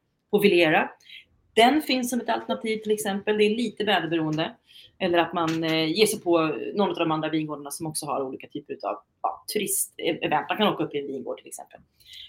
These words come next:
Eh, prova vin, äta lunch naturligtvis. Eh, och sen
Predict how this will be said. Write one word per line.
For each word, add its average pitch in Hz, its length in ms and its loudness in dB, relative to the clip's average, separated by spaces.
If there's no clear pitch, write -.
Eh, 151 320 8
prova 269 200 6
vin, 240 360 4
äta 180 220 4
lunch 180 300 2
naturligtvis. 160 640 -2
Eh, 156 220 0
och 208 120 -2
sen 370 160 6